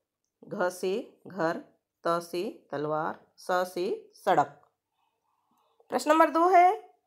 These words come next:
नीचे दिए गए अधूरे शब्दों को पूरा कीजिए और बॉक्स में लिखिए। जैसे कि यहाँ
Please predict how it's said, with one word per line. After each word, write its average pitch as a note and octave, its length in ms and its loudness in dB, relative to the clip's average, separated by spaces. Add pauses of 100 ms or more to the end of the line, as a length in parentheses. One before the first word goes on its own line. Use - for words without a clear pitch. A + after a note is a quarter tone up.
(560)
नीचे D4+ 320 -2
दिए D#4+ 220 0
गए D#4 140 6
अधूरे D4+ 320 2
शब्दों C#4+ 280 0
को C#4 80 -2
पूरा C#4 260 -2
कीजिए C#4 320 -4
और C4 100 2
बॉक्स A3+ 280 -2
में A3+ 120 0
लिखिए। F#3 640 -4 (320)
जैसे F3+ 360 -4
कि G3+ 180 -14 (720)
यहाँ F#3 320 -4